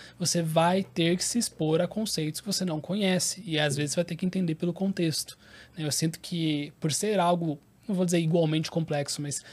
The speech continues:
que tem uma complexidade de fato muito grande, é bem parecido, né? Você vai pro mercado financeiro, você vai começar a investir,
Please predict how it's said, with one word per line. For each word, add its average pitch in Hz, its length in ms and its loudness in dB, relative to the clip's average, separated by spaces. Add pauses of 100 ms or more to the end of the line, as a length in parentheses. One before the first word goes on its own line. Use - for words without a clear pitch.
(100)
que - 80 -12
tem 170 200 0
uma 202 100 2
complexidade 165 540 -4
de 147 100 -6
fato 147 260 -2
muito 170 320 0
grande, 165 480 2 (240)
é 170 120 2
bem 170 180 4
parecido, 170 540 0
né? 139 100 -6
Você 143 220 -6
vai 165 240 2
pro 175 120 -4
mercado 165 520 2
financeiro, 156 540 0
você - 80 -6
vai 151 100 -2
começar 160 260 -4
a - 20 0
investir, 156 380 -2